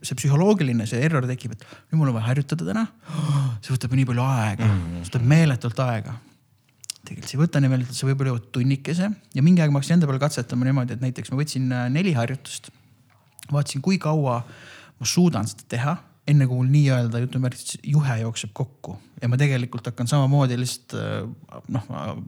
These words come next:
Speaker 1: automatiseeritud liigutusi tegema. Ja avastasin, kui see pole täiesti uus asi, millega ma tutvun, siis on see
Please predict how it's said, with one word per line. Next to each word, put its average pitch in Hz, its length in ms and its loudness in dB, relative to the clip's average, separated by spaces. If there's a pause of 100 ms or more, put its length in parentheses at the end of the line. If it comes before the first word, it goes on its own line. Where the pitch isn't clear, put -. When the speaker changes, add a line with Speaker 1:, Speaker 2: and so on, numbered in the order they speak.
(120)
Speaker 1:
automatiseeritud 127 880 0 (160)
liigutusi 131 380 0
tegema. 131 380 -2 (640)
Ja - 120 -2
avastasin, 180 340 0
kui 170 160 6
see 151 80 4
pole 143 180 2
täiesti 190 480 2
uus 180 220 4
asi, 156 200 2
millega 123 280 0
ma 131 80 0
tutvun, 160 380 0
siis 156 180 -2
on 147 80 2
see 156 100 2